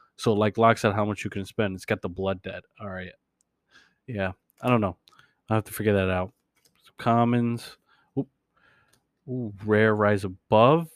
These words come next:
Very cool art, by the way. Very cool. Hmm. Let me give you guys a better look real quick.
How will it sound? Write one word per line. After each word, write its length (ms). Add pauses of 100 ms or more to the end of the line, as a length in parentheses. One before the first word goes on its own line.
Very 280
cool 480
art, 400
by 140
the 80
way. 460 (280)
Very 600
cool. 460 (920)
Hmm. 200
Let 520
me 100
give 220
you 60
guys 160
a 60
better 280
look 300
real 160
quick. 340